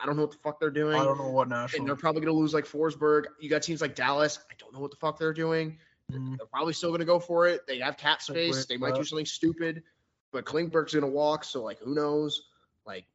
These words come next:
Speaker 1: Winnipeg just said, "Don't know what they're doing." Don't know what Saint Louis is gonna do even when they finish this playoff run, because they still have a couple question marks on their roster. Colorado even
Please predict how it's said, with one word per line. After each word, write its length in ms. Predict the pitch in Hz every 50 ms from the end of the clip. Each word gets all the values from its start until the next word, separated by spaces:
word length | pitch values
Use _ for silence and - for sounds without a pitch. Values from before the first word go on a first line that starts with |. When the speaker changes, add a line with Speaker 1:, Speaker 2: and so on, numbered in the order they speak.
| _ _ _ _ -
Speaker 1:
Winnipeg 400 | 123 139 151 135 165 156 151 135
just 160 | 147 143 -
said, 200 | - 156 151 139
"Don't 140 | - 107 110
know 60 | 123
what 120 | 131 139 135
they're 160 | 160 151 147
doing." 420 | 147 151 151 151 147 147 147 135 - _ _ _ _ _ -
Don't 200 | - 131 147 160
know 80 | 160 160
what 160 | 160 160 160
Saint 240 | - 160 160 143 143
Louis 200 | 156 165 156 160 -
is 60 | 131
gonna 180 | 127 139 135
do 340 | 123 120 135 135 131 131 131 123
even 340 | 147 147 143 143 127 120 113
when 200 | 131 151 180 185
they 120 | 156 131 120
finish 340 | - - 117 110 110 -
this 120 | - 113 -
playoff 380 | _ - 113 101 98 95 95 - -
run, 320 | 101 95 98 104 107 113 123 _ _ _ _
because 520 | - 120 - - 123 113 110 107 101 - - -
they 160 | 120 123 139
still 280 | 135 - - - 123 110
have 120 | 107 104
a 40 | 107
couple 220 | - 110 - 107 107
question 400 | - 117 113 104 - - - 107
marks 220 | 104 101 - -
on 60 | 104 101
their 120 | 104 101
roster. 580 | 98 101 95 101 98 - - - 104 113 123 - _ _ - - - - _ -
Colorado 680 | - 180 175 175 165 151 123 139 180 220 208 160 139 139
even 380 | 131 123 123 123 120 123 139